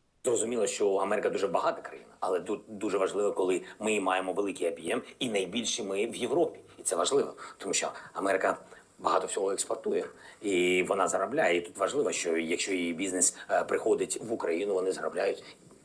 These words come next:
Ну, для нас набагато краще мати стратегічного партнера Америку в Україні, аніж, е, такого сусіда, який просто вкрав те, що належить нам.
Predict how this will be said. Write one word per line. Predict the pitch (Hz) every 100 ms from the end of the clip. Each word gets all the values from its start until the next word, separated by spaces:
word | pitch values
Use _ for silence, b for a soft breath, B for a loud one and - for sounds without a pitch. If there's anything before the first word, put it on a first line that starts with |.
| - - - -
Ну, | - 85
для |
нас | 90 85 - - - -
набагато | 90 90 - 87 - B
краще | - 117 - 90
мати | 87 -
стратегічного | - 107 - 107 95 85
партнера | - 98 107 98 95
Америку | 101 117 90 92
в | 90
Україні, | 151 98 90 98 127 - b b -
аніж, | 110 101 104 - - - B B
е, | 107 95
такого | - - 95 92
сусіда, | - - 120
який | 95 98
просто | 95 101 92
вкрав | - 117 95 -
те, |
що | 90 92
належить | 90 90 -
нам. | -